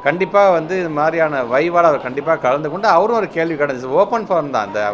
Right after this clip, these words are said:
வைவாங்கிறது it's open to all. Anyone can question me. அன்பில் மகேஷனுக்காக மட்டும் சொல்ல, எங்களுடைய மாணவ செல்வங்கள் யார் வைவால கலந்துக்கிட்டாலும், "கவர்னர் அவர்களே, நீங்களும் இதில் கலந்து கொண்டு நீங்களும் கேள்வியை கேளுங்க. நீங்க கேட்குற கேள்விக்கு முறையாக எங்க பிள்ளைங்க எப்படி பதில் சொல்லுது,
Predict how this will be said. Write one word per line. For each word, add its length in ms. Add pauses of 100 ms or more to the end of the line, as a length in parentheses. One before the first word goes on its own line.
வைவாங்கிறது 500
it's 140
open 340
to 60
all. 260
Anyone 460
can 180
question 360
me. 100 (800)
அன்பில் 280
மகேஷனுக்காக 520
மட்டும் 240
சொல்ல, 280
எங்களுடைய 460
மாணவ 340
செல்வங்கள் 340
யார் 340
வைவால 440
கலந்துக்கிட்டாலும், 580 (480)
"கவர்னர் 340
அவர்களே, 380
நீங்களும் 400
இதில் 140
கலந்து 320
கொண்டு 180
நீங்களும் 280
கேள்வியை 440
கேளுங்க. 200
நீங்க 280
கேட்குற 320
கேள்விக்கு 480
முறையாக 440
எங்க 220 (100)
பிள்ளைங்க 180
எப்படி 260
பதில் 340
சொல்லுது, 400